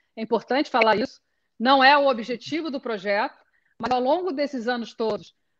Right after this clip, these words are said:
a gente tem alunos que até hoje jogam no mi-, no, no infanto, no juvenil do Flamengo, né, que, que a gente fez o caminho, que a gente fez a ponte, que começaram na escolinha lá de Copacabana.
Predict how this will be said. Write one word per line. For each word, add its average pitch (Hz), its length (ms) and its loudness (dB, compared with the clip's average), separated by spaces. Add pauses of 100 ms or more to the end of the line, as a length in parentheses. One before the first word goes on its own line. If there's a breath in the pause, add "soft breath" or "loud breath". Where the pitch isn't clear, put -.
a 214 100 -4
gente 240 260 -4
tem 285 140 2
alunos 277 400 2
que - 80 0
até 302 240 6
hoje 285 320 6
jogam 277 320 2
no 302 80 -4
mi-, 269 180 -4
no, 233 160 -8
no 233 280 -4
infanto, 294 480 2
no 247 100 0
juvenil 233 420 0
do 269 80 -4
Flamengo, 262 680 -2 (460)
né, 254 260 4
que, 254 240 -4
que 262 80 4
a 247 60 4
gente 262 240 2
fez 269 200 4
o 247 60 -2
caminho, 254 380 2
que 269 60 2
a 226 60 4
gente 254 200 -2
fez 247 180 4
a 220 80 4
ponte, 277 400 2
que - 80 -16
começaram 254 480 2
na 240 80 -4
escolinha 233 560 -2
lá 226 140 4
de 220 120 -4
Copacabana. 233 920 2